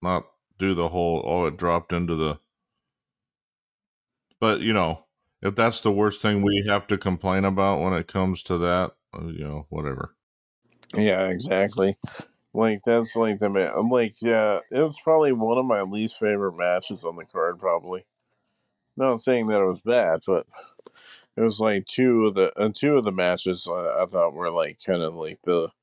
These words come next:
Speaker 2: my least favorite. Like, I definitely think that the, the next one was my favorite, though. <laughs> By far.
Speaker 1: Oh, yeah, by far.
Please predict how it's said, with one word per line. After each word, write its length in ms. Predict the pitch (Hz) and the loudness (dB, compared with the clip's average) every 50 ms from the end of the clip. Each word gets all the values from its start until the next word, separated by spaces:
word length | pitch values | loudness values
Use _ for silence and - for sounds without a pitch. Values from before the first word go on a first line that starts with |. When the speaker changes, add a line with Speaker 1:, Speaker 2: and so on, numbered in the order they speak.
| _ _ - - - _ _ _ - | _ _ -20 -20 -20 _ _ _ -2
Speaker 2:
my 120 | 92 98 98 | 0 0 2
least 340 | 92 85 95 98 95 - - | 2 2 0 0 0 0 0
favorite. 400 | - 87 87 85 85 87 87 - _ _ _ _ _ _ - | 0 0 0 2 2 0 0 -2 _ _ _ _ _ _ -2
Like, 260 | 101 101 101 95 95 | 0 2 2 2 2
I 160 | 95 107 113 | 2 2 2
definitely 520 | 113 110 123 123 123 117 123 120 113 107 107 | 2 4 4 2 2 2 0 0 0 0 0
think 380 | - - 117 110 107 101 - | -2 -2 0 0 0 -2 -2
that 180 | - 104 95 85 | -2 -2 0 0
the, 280 | 85 92 92 85 82 - - - - - - - - _ - - - - _ - | 0 0 0 0 -2 -4 -10 -20 -20 -20 -20 -20 -20 _ -20 -20 -20 -20 _ -2
the 120 | 113 117 | 0 0
next 500 | 104 98 101 110 117 120 120 - - - | 0 0 0 0 0 0 0 -4 -6 -4
one 240 | 107 107 101 95 92 | -2 0 0 0 0
was 180 | 95 95 - - | -2 -2 -2 -2
my 160 | 98 95 90 | -2 -2 -2
favorite, 480 | 85 - - 95 92 78 78 80 - - | -2 -2 -2 -2 -2 -2 -4 -8 -8 -4
though. 220 | - 73 73 - - | -4 -2 -2 -2 -4
<laughs> 1400 | - - - 147 - - 285 320 - - 294 - _ - 202 - _ _ _ _ _ - - _ _ _ _ _ - | -6 -6 -6 -4 0 2 2 2 2 0 -4 -4 _ -20 -20 -20 _ _ _ _ _ -20 -20 _ _ _ _ _ -4
By 240 | 117 113 110 110 107 | 0 0 2 0 0
far. 500 | 107 - - 120 110 101 95 92 92 - | -2 -2 -2 0 2 2 2 2 2 2
Speaker 1:
Oh, 280 | 143 156 143 120 110 110 | 2 2 2 2 2 2
yeah, 240 | 113 117 110 104 98 | 2 2 2 2 2
by 240 | 92 101 101 104 | 0 0 0 0
far. 460 | 101 - 107 101 101 95 87 87 85 | 0 0 0 2 2 2 0 -2 -4